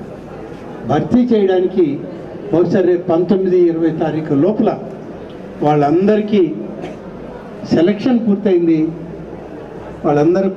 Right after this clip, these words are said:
కూడా ఉద్యోగ నియామక పత్రాలు ఇచ్చి ఏ ఏ స్కూళ్ళల్లో ఖాళీ ఉందో అక్కడికి వాళ్ళ అర్హతలను బట్టి పంపడం జరిగింది. ఎత్తి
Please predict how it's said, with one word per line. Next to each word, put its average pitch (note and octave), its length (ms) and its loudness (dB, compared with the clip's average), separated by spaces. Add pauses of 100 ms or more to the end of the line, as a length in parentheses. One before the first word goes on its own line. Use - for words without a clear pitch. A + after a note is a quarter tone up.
కూడా E3 200 2 (1080)
ఉద్యోగ F#3+ 320 4 (160)
నియామక F3 360 4 (120)
పత్రాలు F#3+ 420 4
ఇచ్చి D#3 220 0 (760)
ఏ F#3 40 6 (220)
ఏ F#3+ 120 4
స్కూళ్ళల్లో F3+ 540 4 (100)
ఖాళీ F#3+ 300 6
ఉందో A#3+ 180 4 (560)
అక్కడికి G#3+ 380 2 (520)
వాళ్ళ E3+ 240 4
అర్హతలను D#3+ 480 2
బట్టి C3+ 260 -4
పంపడం C3+ 400 -6
జరిగింది. - 1040 -2
ఎత్తి G#3+ 180 0